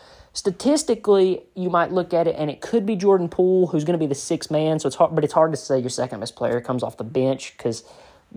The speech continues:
it just, it just doesn't make sense. And I could see some people saying Draymond because of this, uh, non-statistical impact, and he's the anchor of the defense, and he playmakes. And I get it, and I'm a big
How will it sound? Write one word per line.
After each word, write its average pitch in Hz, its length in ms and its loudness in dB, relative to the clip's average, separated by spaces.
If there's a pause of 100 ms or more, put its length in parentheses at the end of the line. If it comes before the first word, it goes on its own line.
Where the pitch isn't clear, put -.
(360)
it 160 100 -6
just, 156 260 -6
it 190 80 0
just 208 140 4
doesn't 190 200 6
make 143 120 -4
sense. 147 340 -2 (600)
And 208 380 4 (100)
I 220 120 -2
could 226 160 -2
see 220 240 0
some 190 320 4
people 196 200 2
saying 151 340 2
Draymond 175 840 4 (340)
because 156 300 0
of 135 80 -4
this, 131 340 -4
uh, 117 340 2 (140)
non-statistical 151 1000 0
impact, 165 500 4
and 127 80 -10
he's 139 160 -6
the 127 100 0
anchor 127 260 0
of 117 60 -2
the 120 80 -10
defense, 156 540 0
and 113 60 -6
he 113 60 -8
playmakes. 156 460 2 (460)
And 196 120 0
I 190 140 2
get 160 340 2
it, 123 140 4
and 147 140 -2
I'm 196 240 0
a 170 60 0
big 156 520 -2